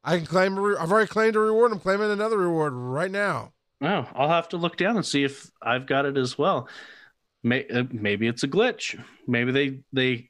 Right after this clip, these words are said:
Speaker 2: tossed it to us a little bit too early.
Speaker 1: So I'm going after this yellow Dunsparce.
Speaker 2: Uh, yeah, Dunsparce with the Johto event, uh, its shiny is,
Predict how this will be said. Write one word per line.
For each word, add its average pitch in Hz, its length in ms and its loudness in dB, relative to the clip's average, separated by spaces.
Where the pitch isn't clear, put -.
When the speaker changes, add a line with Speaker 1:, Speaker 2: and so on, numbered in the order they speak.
Speaker 2:
tossed - 400 -4
it - 120 -14
to 151 200 2
us 151 200 0
a 151 40 -4
little 151 200 2
bit 151 160 -2
too 165 180 0
early. 180 400 0
Speaker 1:
So 131 120 -4
I'm 120 60 -4
going 139 240 -2
after 127 880 -2
this 120 240 -14
yellow 127 320 -8
Dunsparce. 101 920 -12
Speaker 2:
Uh, 120 240 0
yeah, 160 160 2
Dunsparce 170 840 0
with 147 240 -2
the 143 60 0
Johto 180 400 2
event, 135 380 0
uh, 123 300 0
its 131 220 -2
shiny 165 480 0
is, 113 300 -2